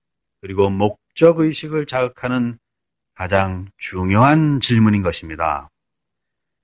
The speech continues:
이러한 왜라는 질문의 생각도구를 사용한 여러 가지 사례는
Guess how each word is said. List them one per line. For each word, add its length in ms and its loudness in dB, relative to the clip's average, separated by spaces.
이러한 300 6
왜라는 520 6
질문의 680 -2
생각도구를 840 0
사용한 640 4
여러 180 2
가지 280 2
사례는 580 0